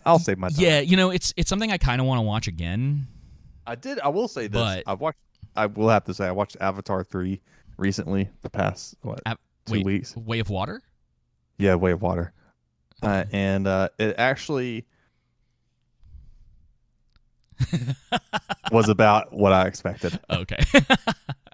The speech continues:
Speaker 1: I was just trying to pause for dramatic effect.
Speaker 2: <laughs> It worked, 'cause I wasn't sure where you were going with that. I was like, "Oh, is he gonna, is he gonna say he liked it?" Um,
Speaker 1: Uh, it was actually a bit better than I was expecting, but
Speaker 2: Okay,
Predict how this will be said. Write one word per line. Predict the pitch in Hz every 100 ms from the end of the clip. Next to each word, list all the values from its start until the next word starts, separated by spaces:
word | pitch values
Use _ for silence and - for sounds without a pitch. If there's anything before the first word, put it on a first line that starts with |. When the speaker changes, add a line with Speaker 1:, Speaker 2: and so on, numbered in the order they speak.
| - _ - - - - _ _ _ _ _ _ _ _ _ _ _ _ _ -
Speaker 1:
I | 113
was | 123
just | 123 -
trying | 117 107 107 104
to | - 95
pause | 110 95 92 -
for | 87
dramatic | 87 90 92 110 127
effect. | - - 71 - 226 - 196 -
Speaker 2:
<laughs> | 156 -
It | 165
worked, | 151 135 - - -
'cause | 147
I | 160
wasn't | 170 180
sure | - 175
where | 156
you | 147
were | 135
going | 131 135
with | 113
that. | 92 76 71 -
I |
was | 127
like, | 127 -
"Oh, | 143
is | 214
he | 151
gonna, | 156 165 160 160 160
is | 160
he | 160
gonna | 165 170
say | 170 185 170
he | 175
liked | 170 247 - 466
it?" | 480 - - - - _ _
Um, | 135 135 131 123 120 - _ _ -
Speaker 1:
Uh, | 135
it | 135
was | 139
actually | 156 143 113
a | 101
bit | 107 98
better | 101 98
than | 92 92
I | 90
was | 95
expecting, | - - 95 - 98 92
but | 87 71 _ -
Speaker 2:
Okay, | 117 -